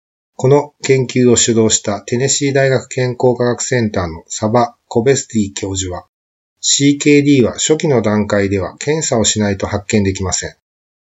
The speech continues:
つまり、医師に気づかれることなく、腎臓障害が進行してしまっている患者さんが多いということです。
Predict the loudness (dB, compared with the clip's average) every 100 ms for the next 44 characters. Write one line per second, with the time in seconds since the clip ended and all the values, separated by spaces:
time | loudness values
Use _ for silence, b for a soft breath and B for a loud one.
0 | _ 0 2 2 0 -6 -6 -2 0 0
1 | -2 0 0 0 0 0 -2 -4 -6 -8
2 | -14 -18 _ _ _ 2 2 4 4 4
3 | 4 2 2 2 0 -2 -2 -2 -4 0
4 | 0 0 -2 -6 -6 -8 -10 -6 -2 -2
5 | -2 -2 -2 -2 0 2 2 2 0 0
6 | 2 0 -2 -4 -4 -4 -4 -6